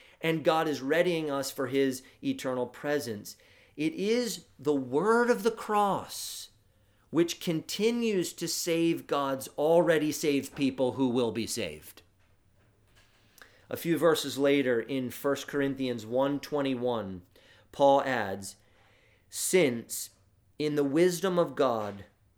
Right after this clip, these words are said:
the world did not know God through wisdom, it pleased God through the folly of what we preach to save those who believe."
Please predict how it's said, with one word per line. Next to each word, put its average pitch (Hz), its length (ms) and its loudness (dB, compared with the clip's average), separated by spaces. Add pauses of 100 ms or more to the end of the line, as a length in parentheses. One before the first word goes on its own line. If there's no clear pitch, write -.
(160)
the 147 120 4
world 170 540 4
did 151 200 0
not 147 340 -2
know 156 340 4
God 131 440 0
through 147 340 -2
wisdom, 110 720 0 (480)
it 143 220 -4
pleased 180 540 -2
God 123 360 0
through 156 440 0
the 131 220 2
folly 185 880 0
of 135 220 0
what 143 400 0
we 147 220 -4
preach - 880 -2 (160)
to 139 180 0
save 151 640 0
those 135 340 2
who 131 140 0
believe." 113 640 -6